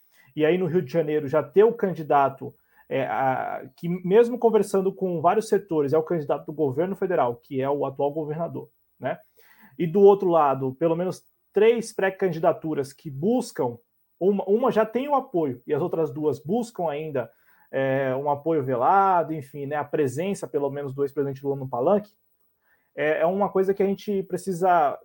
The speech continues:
assim, detalhar melhor pro nosso público, até pra que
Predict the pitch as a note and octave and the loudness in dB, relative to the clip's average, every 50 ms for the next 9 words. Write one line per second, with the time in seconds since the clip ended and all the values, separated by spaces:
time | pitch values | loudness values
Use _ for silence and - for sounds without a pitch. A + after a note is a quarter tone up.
0 | _ _ - C3+ C#3+ - - F#3 E3 D#3 D3 C#3+ C#3 D3 F3+ F3+ - G3 E3+ E3+ | _ _ -12 -12 -12 -8 -8 -6 -6 -6 -8 -6 -2 -2 -2 2 4 4 6 6
1 | F3 F3 F3 F3 E3+ D#3+ - E3 D#3 D3 - - G3+ G#3+ G#3+ G#3 A3 F3 - G#3+ | 6 4 4 4 4 2 2 0 -2 -2 0 0 0 0 2 0 0 2 2 2
2 | A3 A3 A3+ A3 A3 - A3 G#3+ G#3 F#3+ E3+ - | 2 2 0 -2 -2 -4 -2 -2 -2 -2 -2 -6